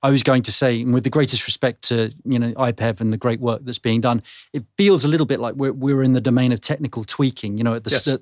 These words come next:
Speaker 1: peg was like a gr-, like, massive change, and this is, but,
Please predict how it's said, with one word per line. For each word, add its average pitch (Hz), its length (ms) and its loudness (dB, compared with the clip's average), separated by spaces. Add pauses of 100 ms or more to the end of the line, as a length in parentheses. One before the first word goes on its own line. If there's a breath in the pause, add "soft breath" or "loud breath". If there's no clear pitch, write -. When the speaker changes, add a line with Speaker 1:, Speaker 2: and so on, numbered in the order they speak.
Speaker 1:
peg 147 360 0
was 120 200 0
like 120 180 -2
a 113 80 -10 (840 soft breath)
gr-, 135 260 0 (100)
like, 127 180 0
massive 135 680 0
change, 117 420 0
and 117 140 0
this 143 220 2
is, 123 220 0 (280)
but, 139 160 -2